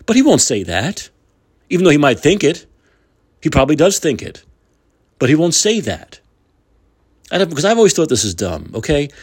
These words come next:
Is it a big deal? Not really. Am I gonna die for it? Am I gonna go to the mat, die on the cross for it? No. But I think it's just stupid that we've done this at sporting events, I believe since the forties or fifties. It wasn't done. It hasn't been done forever. It was a period, period where it started.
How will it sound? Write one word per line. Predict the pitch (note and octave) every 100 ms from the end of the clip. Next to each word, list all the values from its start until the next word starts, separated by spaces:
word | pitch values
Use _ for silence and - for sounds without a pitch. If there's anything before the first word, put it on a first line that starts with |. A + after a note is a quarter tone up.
| -
Is | F3
it | G#3+
a |
big | A3+ C4+ G#3+
deal? | A#3 G#3+ G3+ - -
Not | B3 G#3+
really. | A#2 A#2 A#2 A2 -
Am | D#3+
I | E3+
gonna | F3+
die | C#3+ F#3 F#3+ F#3 E3+ - -
for | F3+ E3+
it? |
Am | E3
I | D#3+
gonna | D#3+
go | E3+ F3
to |
the | D#3
mat, | D3+ D#3 D3
die | C3+ D3
on | C#3+
the | C3
cross | - C3+
for | - C3+
it? |
No. | E3+ F3 E3 E3 D#3 - - -
But | G3
I |
think | F#3+ A3
it's | F3+
just | D3 -
stupid | - - C3+ - - - _ -
that | - C3+
we've | B2+
done | A2 D3+
this | E3 -
at |
sporting | - D3 D#3 D3
events, | A2+ A2+
I | A2
believe | A2+ G#3 C#4+
since | A#3+ F3
the | D3
forties | - C#3+ C#3
or | A2
fifties. | - - G2+
It | G2
wasn't | A3 G#3+ G#2
done. | E3 A#2 D2+ -
It | -
hasn't | G3+ G3+
been | C#3
done | C3
forever. | A2+ G#2 A#2 A#2 D#2+ _ _ _ _
It | -
was | A#2
a |
period, | A2+ F3+ D#3 B2
period | E3+ C#3
where | G#2+
it | F#2
started. | - C#3 C#3 E2+ C#2